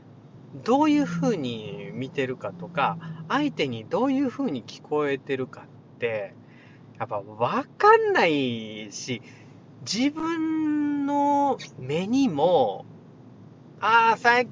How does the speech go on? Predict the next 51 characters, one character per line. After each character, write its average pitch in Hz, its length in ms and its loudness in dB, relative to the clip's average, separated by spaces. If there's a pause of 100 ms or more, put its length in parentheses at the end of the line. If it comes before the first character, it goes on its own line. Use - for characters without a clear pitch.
ち - 80 8
ょ 302 60 10
っ - 20 -8
と 254 140 6
前 214 160 6
に 165 80 0
流 180 80 2
行 214 120 2
り 220 60 2
ま-、 214 140 0
流 220 120 -2
行 240 100 2
り 247 80 0
ま 233 120 0
し - 80 -4
た 139 60 -2
よ 107 80 -4
ね。 120 160 0 (400)
バ 160 180 8
イ 196 120 6
ア 196 80 10
ス - 120 2
が 202 100 6
か 214 140 4
か 208 60 2
っ 202 60 2
て 208 120 2
る 190 60 -4
っ - 20 -16
て 120 120 -2
や 113 80 2
つ。 95 200 -14 (540)
め 175 200 -2
ち 190 200 0
ゃ 240 100 4
く 254 200 -2
ち - 140 -2
ゃ 262 100 8
目 180 500 2
に、 202 100 -4
眼 156 300 0
鏡 214 280 2
め 127 120 2
っ 131 60 -2
ち - 120 -4
ゃ 180 60 4
か 131 160 -4
け 120 120 -4
て 120 180 0
る 120 140 -6
し、 131 480 -4